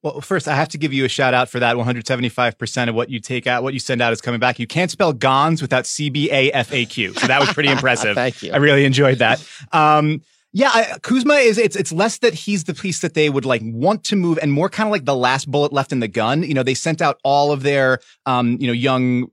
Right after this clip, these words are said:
Speaker 1: uh, rookie scale kinda assets and the valuable pieces in the Anthony Davis trade, which obviously, uh, worked <laughs> out like gangbusters. But, um, so Kuzma's sort of like the last thing you can flip into something else.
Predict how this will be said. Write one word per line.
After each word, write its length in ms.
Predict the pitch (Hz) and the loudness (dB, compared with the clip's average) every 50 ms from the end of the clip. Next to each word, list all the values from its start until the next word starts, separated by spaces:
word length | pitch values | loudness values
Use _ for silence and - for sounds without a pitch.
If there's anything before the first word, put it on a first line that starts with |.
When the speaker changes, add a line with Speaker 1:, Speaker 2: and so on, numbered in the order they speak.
| - | -8
Speaker 1:
uh, 100 | 113 107 | -8 -6
rookie 240 | 135 131 - - 131 | -6 -6 -6 -6 -6
scale 320 | - - 139 127 120 120 | -6 -4 -2 -2 0 -2
kinda 260 | 113 - 131 120 120 - | -2 -2 -4 -4 -2 0
assets 480 | 117 120 117 - - 123 117 - - - | 0 0 0 0 -2 -2 -2 -2 -4 -4
and 280 | 135 123 117 117 110 | -4 -2 -2 0 0
the 60 | 117 | -2
valuable 440 | 107 92 123 120 123 123 117 110 117 | 0 0 2 2 2 0 0 -2 -4
pieces 440 | - - - 123 - - 123 117 107 | -4 -4 -6 -6 -4 -4 -4 -6 -4
in 200 | - 131 120 117 | -4 -4 -2 -2
the 200 | 117 117 113 113 | 0 0 0 -2
Anthony 200 | 107 - 120 117 | -2 -2 -4 -2
Davis 280 | 131 202 233 202 165 - | 0 0 0 0 -2 -2
trade, 240 | - 139 131 123 | -2 -2 -2 0
which 160 | 117 123 - 139 | 0 0 0 0
obviously, 520 | 117 117 113 123 120 - 120 120 117 117 - _ _ _ - | 0 0 0 -2 -2 -2 -2 -4 -4 -4 -6 _ _ _ -4
uh, 220 | 120 113 107 110 | -2 0 0 0
worked 260 | 120 120 120 - - | 0 -2 -4 -2 -2
<laughs> 0 | |
out 120 | 180 185 156 | -2 0 0
like 140 | 147 135 - | -2 -2 -2
gangbusters. 680 | 151 180 180 185 147 127 120 - - 127 123 117 - - - - - _ | -2 -2 0 0 0 0 0 -2 -2 -4 -4 -4 -6 -10 -16 -20 -20 _
But, 260 | - 123 135 135 - | -4 -2 0 0 0
um, 280 | 147 139 131 131 131 127 | 0 0 0 0 -2 -2
so 160 | - 151 156 151 - - - 156 127 | -2 -4 -6 -6 -8 -12 -14 -14 -8
Kuzma's 320 | - 208 214 226 240 - | -4 -4 -2 0 0 0
sort 140 | - 208 196 | 0 0 0
of 60 | 180 | 0
like 100 | 196 165 | 0 0
the 80 | 175 143 | 0 0
last 300 | 135 143 160 165 160 - | 2 2 2 2 0 -2
thing 120 | 180 156 | -2 -2
you 120 | 151 147 | -2 -2
can 120 | 143 151 139 | -2 -2 -4
flip 300 | - - - 151 143 - | -4 -2 -2 -2 -2 0
into 220 | 147 135 - 139 | -2 -4 -4 -4
something 280 | - 135 113 - - - - | -4 -4 -4 -4 -4 -2 0
else. 200 | 175 147 - | 0 0 -2